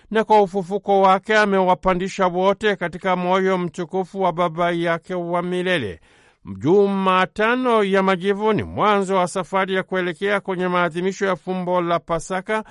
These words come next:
linalogusa udhaifu wa maisha ya mwanadamu na matumaini ya ufufuko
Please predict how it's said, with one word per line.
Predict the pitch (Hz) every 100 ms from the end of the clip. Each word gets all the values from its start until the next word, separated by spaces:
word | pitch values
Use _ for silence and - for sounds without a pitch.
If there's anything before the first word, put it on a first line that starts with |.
| - _ -
linalogusa | 90 92 170 196 185 165 220 - 247 202
udhaifu | 190 165 196 196 196 - 196
wa | 190
maisha | 185 185 185 190 196
ya | 185
mwanadamu | 180 180 180 180 196 208
na | 196
matumaini | 185 185 180 185 175 180 202 190
ya | 180
ufufuko | 190 196 - 185 - 196 - - 95 107 117